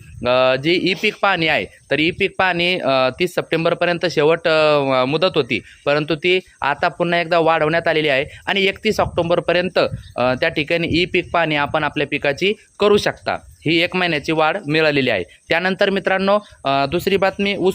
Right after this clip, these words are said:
ऊस उत्पादक शेतकऱ्यांसाठी आहे. एक नोव्हेंबरपासून ऊस गाळप हंगाम काढणी त्या ठिकाणी,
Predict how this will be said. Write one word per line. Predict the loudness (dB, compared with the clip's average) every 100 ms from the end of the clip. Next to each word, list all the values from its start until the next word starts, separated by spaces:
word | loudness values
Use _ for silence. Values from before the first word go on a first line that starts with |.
| 0
ऊस | 0 2 2
उत्पादक | 0 0 0 0
शेतकऱ्यांसाठी | -2 -2 0 0 0 -2 0
आहे. | 0 -2 -8 -10 -2
एक | -2 0
नोव्हेंबरपासून | 0 0 0 0 0 0 -2
ऊस | 0 -2
गाळप | 0 2 2 0
हंगाम | 0 0 0 -4 _ -4
काढणी | -2 0 0
त्या | -2
ठिकाणी, | -2 -2 -2